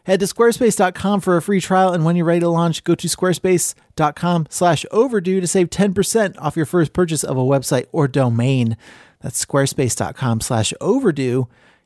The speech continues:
Start that free trial and then save ten percent off your first purchase of a website or domain.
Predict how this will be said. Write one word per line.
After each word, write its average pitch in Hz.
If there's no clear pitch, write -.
Start -
that 113
free 127
trial 113
and 117
then 117
save 120
ten 120
percent 107
off 98
your 107
first 123
purchase 120
of 107
a 113
website 127
or 113
domain. 143